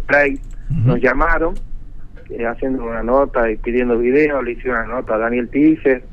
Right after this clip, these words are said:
Speaker 1: me hicieron una nota a mí como vicepresidente del club, se interesaron en, en, en lo que está haciendo el club y ese programa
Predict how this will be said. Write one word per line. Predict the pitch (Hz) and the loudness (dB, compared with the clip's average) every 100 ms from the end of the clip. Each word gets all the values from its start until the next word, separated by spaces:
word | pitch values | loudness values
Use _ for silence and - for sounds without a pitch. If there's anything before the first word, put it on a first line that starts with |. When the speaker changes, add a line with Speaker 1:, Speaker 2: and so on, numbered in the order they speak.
| - - - - - | -12 -10 -8 -8 -10
Speaker 1:
me | 117 | -4
hicieron | 120 131 | 2 4
una | 117 | 4
nota | 113 123 123 | 2 0 0
a | 113 | 0
mí | 123 | 0
como | - 101 98 82 | -2 -6 -6 -6
vicepresidente | 123 117 - 120 131 123 117 | -6 -6 -2 0 2 4 2
del | 110 | 2
club, | - 165 170 160 - | 4 4 4 2 -6
se | 113 | -8
interesaron | 113 120 123 123 139 120 107 | 0 2 2 4 2 2 0
en, | 101 - - 92 | -2 -2 -2 -4
en, | - - - 98 104 | -4 -4 -6 -6 -6
en | 110 | -6
lo | 107 | -6
que | - | -4
está | 120 131 | 0 0
haciendo | 127 135 117 | 2 2 2
el | |
club | 113 147 180 180 | 2 4 6 6
y | 135 123 | 4 0
ese | 123 113 | 0 -2
programa | 113 123 143 120 | 0 2 2 -2